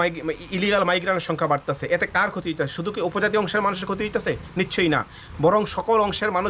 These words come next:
যারা এই রাজ্যের স্থানীয় মানুষ, তাদের ক্ষতি হইতাছে। আমাদের আগামী ভবিষ্যৎ খুবই কঠিন। আগামী, আমাদের আগামী ভবিষ্যৎ চাকরি বাকরি থেকে শুরু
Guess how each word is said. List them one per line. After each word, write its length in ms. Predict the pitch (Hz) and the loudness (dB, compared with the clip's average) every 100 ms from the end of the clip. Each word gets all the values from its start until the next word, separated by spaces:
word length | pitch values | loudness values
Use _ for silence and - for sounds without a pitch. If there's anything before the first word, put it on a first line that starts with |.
| 175 | 2
যারা 120 | 180 165 185 | 0 2 0
এই 80 | 202 | 2
রাজ্যের 260 | 190 160 185 | 0 0 -4
স্থানীয় 280 | - 156 190 156 | -2 -2 0 2
মানুষ, 140 | 185 - | 2 2
তাদের 160 | 165 180 | 0 2
ক্ষতি 140 | 160 160 | 0 -2
হইতাছে। 360 | 151 147 139 117 - - - 135 | 0 0 -2 -4 -8 -12 -4 0
আমাদের 260 | 160 190 214 165 | 2 4 2 2
আগামী 220 | 185 208 180 | 2 0 2
ভবিষ্যৎ 320 | 202 208 - - - - - - - - - | 2 0 -4 -12 -20 -20 -20 -18 -18 -16 0
খুবই 180 | 190 208 196 | 4 4 2
কঠিন। 240 | 175 165 110 - - 151 | 0 -2 -2 -8 0 2
আগামী, 180 | 185 214 160 170 | 2 2 2 2
আমাদের 240 | 196 214 185 - 190 156 165 | 2 0 -2 -8 -8 0 2
আগামী 260 | 175 196 185 | 2 0 -2
ভবিষ্যৎ 320 | 202 - 214 - | -4 -4 -6 -4
চাকরি 240 | 180 - 208 | -4 -4 -2
বাকরি 180 | 190 190 208 | -2 -2 -4
থেকে 120 | 208 | -4
শুরু 120 | 185 | -2